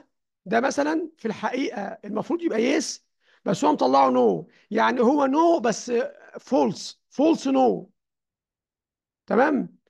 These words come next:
او فولس نيجاتيف يعني. يعني نيجاتيف يعني نو،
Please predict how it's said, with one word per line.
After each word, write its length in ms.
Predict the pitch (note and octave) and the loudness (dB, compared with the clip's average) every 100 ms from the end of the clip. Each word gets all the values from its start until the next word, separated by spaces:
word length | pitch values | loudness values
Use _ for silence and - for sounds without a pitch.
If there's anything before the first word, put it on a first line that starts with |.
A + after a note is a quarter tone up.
| _ | _
او 100 | G#3 | -4
فولس 320 | F3+ C#4+ C4+ B3+ | 0 0 0 2
نيجاتيف 420 | C#4 A#3 G#3 F#3+ | 2 2 -2 -2
يعني. 320 | G3+ E3+ - _ _ _ _ _ _ _ _ _ _ _ _ _ - | -2 -2 -10 _ _ _ _ _ _ _ _ _ _ _ _ _ -6
يعني 260 | F3+ - | -6 -2
نيجاتيف 380 | B3+ F#4+ C4 B3+ | 0 2 0 2
يعني 540 | C4+ G3+ G#3 G#3 G3+ A3 | 2 2 0 0 0 0
نو، 420 | A#3 A3+ D#3 D#3+ | 2 2 0 -12